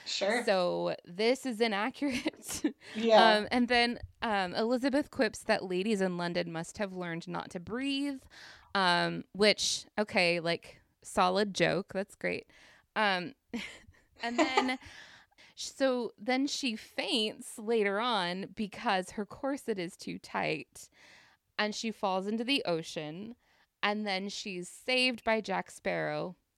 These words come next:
Speaker 2: And of course, he has to cut off her dress
Speaker 1: Yeah.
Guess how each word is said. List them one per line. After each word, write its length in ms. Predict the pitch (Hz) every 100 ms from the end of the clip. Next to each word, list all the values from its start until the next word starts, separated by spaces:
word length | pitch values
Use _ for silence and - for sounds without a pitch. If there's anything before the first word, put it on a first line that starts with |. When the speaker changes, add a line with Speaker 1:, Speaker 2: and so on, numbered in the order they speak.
| _
Speaker 2:
And 280 | - 208 208 -
of 280 | 226 208 202
course, 1000 | - 254 214 160 160 180 - - - - _ _ _
he 140 | 220
has 280 | 214 202 196
to 120 | - 202
cut 400 | - 202 190 -
off 280 | 175 170 170 -
her 140 | 185 175
dress 760 | 160 170 160 156 165 - - - - _ _
Speaker 1:
Yeah. 280 | - 202 175